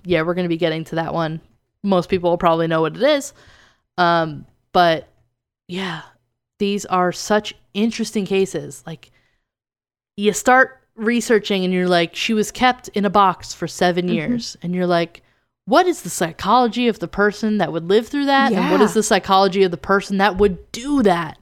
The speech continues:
Speaker 2: Yeah.
Speaker 1: That's what I find interesting.
Speaker 2: I mean,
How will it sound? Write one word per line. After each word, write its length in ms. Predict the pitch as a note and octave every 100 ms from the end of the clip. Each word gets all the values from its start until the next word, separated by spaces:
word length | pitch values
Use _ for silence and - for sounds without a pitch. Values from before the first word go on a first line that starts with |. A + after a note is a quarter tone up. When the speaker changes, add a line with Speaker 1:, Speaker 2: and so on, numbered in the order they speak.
| _ -
Speaker 2:
Yeah. 360 | C#4 F#4 D4
Speaker 1:
That's 260 | A3 A#3 -
what 120 | A3+
I 100 | F#3
find 240 | F3 E3+ D#3+
interesting. 560 | D#3 D#3+ - - - - _ _ _ _ _ _ _ _ _ _ _ _ -
Speaker 2:
I 60 | B3
mean, 300 | A3 A3+